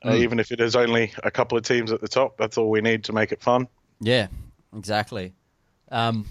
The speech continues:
Speaker 2: it's good to see Mostert back up on the top step again after,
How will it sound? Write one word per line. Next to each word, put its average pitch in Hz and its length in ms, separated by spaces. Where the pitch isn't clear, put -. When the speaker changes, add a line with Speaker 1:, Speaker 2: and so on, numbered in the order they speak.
Speaker 2:
it's 131 180
good 151 200
to 131 80
see 123 200
Mostert 110 460
back 107 200
up 107 160
on 110 60
the 101 80
top 107 220
step - 280
again 107 280
after, 101 540